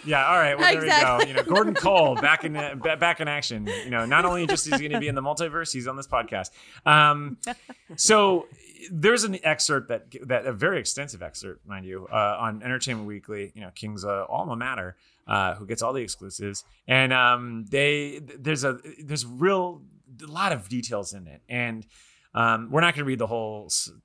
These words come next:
Speaker 1: synopsis, or we're not. We just read the synopsis. We're not gonna read the whole excerpt because we're gonna be here all night if we do that.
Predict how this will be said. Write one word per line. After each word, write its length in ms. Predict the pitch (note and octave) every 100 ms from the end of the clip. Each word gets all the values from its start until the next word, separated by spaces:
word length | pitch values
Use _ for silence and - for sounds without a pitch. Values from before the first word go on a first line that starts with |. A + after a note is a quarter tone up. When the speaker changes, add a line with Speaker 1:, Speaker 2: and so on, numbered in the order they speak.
| _ D2
Speaker 1:
synopsis, 540 | - G#2+ F#2+ - A2+
or 260 | C3 A#2 G2+
we're 100 | A2
not. 140 | B2 B2+
We 60 | B2
just 160 | C3+ B2
read 140 | F#2+
the 60 | G2
synopsis. 380 | F#2+ E2+ F#2+
We're 80 | G#2
not 120 | D3
gonna 120 | D3 C3
read 140 | C3+
the 60 | A2
whole 180 | A2+
excerpt 340 | G#2+ G#2 G2+ F2
because 160 | F#2+ F#2+
we're 60 |
gonna 100 | G2
be 80 | F#2+
here 160 | G2 G2
all 100 | F#2+
night 160 | F#2
if 80 | F2
we 80 | G2+
do 100 | G#2
that. 200 | F#2